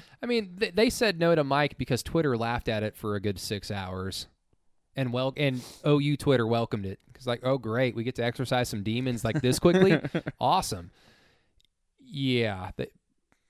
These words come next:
Speaker 1: and it's just Texas will never get out of their own way, and it's a beautiful, beautiful thing.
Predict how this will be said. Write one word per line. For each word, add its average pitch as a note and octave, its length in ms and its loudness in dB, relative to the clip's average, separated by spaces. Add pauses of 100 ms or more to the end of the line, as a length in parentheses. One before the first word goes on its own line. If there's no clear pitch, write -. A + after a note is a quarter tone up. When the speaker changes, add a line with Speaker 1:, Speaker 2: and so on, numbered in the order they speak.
(800)
Speaker 1:
and C3+ 140 0
it's D#3+ 160 0
just F3+ 220 6 (260)
Texas B3 400 2
will F3 100 4
never D3+ 320 0
get C3+ 180 0
out A#2 220 0
of A2 40 -2
their G#2+ 140 0
own G2 220 -6
way, F#2 380 -10 (600)
and B2+ 160 0
it's A#2 140 -4
a A2+ 80 -2
beautiful, B2+ 840 0 (140)
beautiful G#2+ 560 -4
thing. - 420 -18